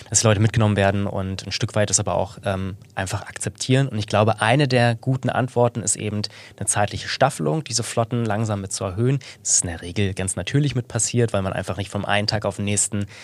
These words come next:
zwanzigtausend Mopeds in eine Stadt stellt. Das ist sehr, sehr kostenintensiv. Aber ich glaub, wo wir viel lernen können, auch von den Niederlanden zum Beispiel, ist die Vernetzung mit dem Ö V. Da passiert ganz, ganz viel und ich weiß nicht, ähm, da hast du sicherlich auch schon hier und da andere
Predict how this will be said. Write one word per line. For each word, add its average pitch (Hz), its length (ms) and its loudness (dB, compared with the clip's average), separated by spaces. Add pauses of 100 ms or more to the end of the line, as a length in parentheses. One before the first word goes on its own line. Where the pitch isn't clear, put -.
(140)
zwanzigtausend 101 720 0
Mopeds 113 380 0
in 95 60 -8
eine 95 60 -6
Stadt 123 220 0
stellt. 104 260 -2
Das 92 80 -4
ist - 140 2
sehr, 107 160 4
sehr 95 240 0 (560)
kostenintensiv. 101 880 0 (380)
Aber 123 200 6
ich 135 120 2
glaub, 127 320 4
wo 113 140 6
wir 113 220 8
viel - 360 2
lernen 175 380 4
können, 113 280 -4
auch 139 220 4
von 139 200 0
den 123 120 2
Niederlanden 92 420 -2
zum - 160 -10
Beispiel, 120 540 -2 (200)
ist 107 280 -2
die 110 80 -2
Vernetzung 104 640 2
mit 104 120 -4
dem 95 120 -4
Ö 90 60 -10
V. 92 360 -10 (380)
Da - 80 -4
passiert - 360 2
ganz, 123 180 4
ganz 107 200 4
viel 143 260 4
und 113 100 2
ich 101 120 -2 (160)
weiß 107 200 2
nicht, 117 240 0
ähm, 104 340 -2 (220)
da 107 160 -2
hast 113 200 2
du 139 80 4
sicherlich 127 340 4
auch 113 80 2
schon 113 200 2
hier 120 140 2
und 117 120 0
da 110 180 4
andere 107 460 2